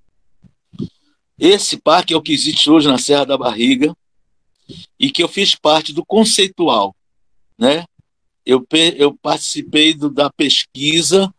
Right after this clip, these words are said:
pra poder falar sobre o Quilombo dos Palmares e, evidentemente, ela disse pra mim assim:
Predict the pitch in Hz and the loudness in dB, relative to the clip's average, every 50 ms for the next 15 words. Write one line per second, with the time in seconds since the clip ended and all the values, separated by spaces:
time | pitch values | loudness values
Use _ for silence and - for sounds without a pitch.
0 | _ _ _ _ _ _ - 156 156 - 165 156 135 117 113 143 160 170 175 180 | _ _ _ _ _ _ 0 0 0 0 0 -2 -2 0 2 4 4 4 4 4
1 | 190 185 - - - _ _ _ _ - - - 143 135 131 143 165 190 175 - | 2 0 -4 -10 -18 _ _ _ _ -8 -2 0 2 2 2 2 2 2 0 0
2 | - - - 147 147 151 156 156 151 160 170 196 214 - - _ _ _ _ _ | -2 -2 2 4 6 6 6 6 4 2 0 0 -2 -2 -6 _ _ _ _ _
3 | _ _ _ - 143 139 - 180 170 156 165 160 165 156 151 - - - 165 156 | _ _ _ -4 -4 -2 0 2 4 4 4 4 2 -2 -4 -4 0 0 0 0
4 | 151 135 139 143 147 160 170 180 - - - - - _ _ _ _ _ _ 175 | 2 0 0 2 2 0 0 -2 -2 -2 -2 -4 -6 _ _ _ _ _ _ 0
5 | 180 185 180 180 180 160 151 175 165 - - 160 151 151 165 180 170 - 180 156 | 2 2 4 2 2 2 0 -2 -2 -2 -2 -2 -2 -2 0 -2 -2 -4 -4 -2
6 | 160 156 156 165 165 156 131 139 147 139 - - 135 - 160 156 151 156 151 143 | 0 0 2 2 2 0 -2 -4 -8 -6 -8 -10 -4 -2 0 0 0 0 -2 -2
7 | 131 - - 127 117 110 107 101 | -2 -4 -4 -2 -2 -2 -2 -4